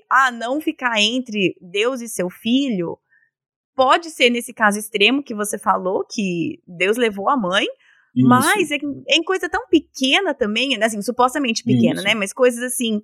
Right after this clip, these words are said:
Speaker 1: triviais, dia a dia,
Speaker 2: Aham.
Speaker 1: em que eu coloco o meu bem-estar como mãe, ou o meu desejo de ser cuidada, bajulada pelos meus filhos, ou o meu desejo de tê-los próximos, ou seja o que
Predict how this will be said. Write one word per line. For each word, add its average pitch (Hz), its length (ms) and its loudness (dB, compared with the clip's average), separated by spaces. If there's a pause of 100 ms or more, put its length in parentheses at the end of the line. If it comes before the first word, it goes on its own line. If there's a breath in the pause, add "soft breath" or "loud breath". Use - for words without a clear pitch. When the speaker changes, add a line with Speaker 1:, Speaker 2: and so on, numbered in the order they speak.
(680)
Speaker 1:
triviais, 254 960 0
dia 233 300 0
a 294 40 0
dia, 220 540 0 (160)
Speaker 2:
Aham. 196 200 4
Speaker 1:
em 247 180 6
que 277 160 -4
eu 277 160 0
coloco 277 920 -4 (280)
o 254 100 -2
meu 254 320 2
bem-estar 254 640 -2
como 214 260 -2
mãe, 202 460 0
ou 208 100 -4
o 196 60 -8
meu 226 200 2
desejo 208 600 -4
de 190 140 -12
ser 185 540 -2 (360 soft breath)
cuidada, 196 640 0
bajulada 196 680 -2
pelos 202 260 -6
meus 190 220 -10
filhos, 208 500 -2
ou 220 140 0
o 220 60 -8
meu 226 220 0
desejo 220 500 -4
de 202 120 -12
tê-los 202 320 -4
próximos, 214 680 0
ou 247 100 4
seja 320 260 0
o 415 40 -10
que 480 140 -4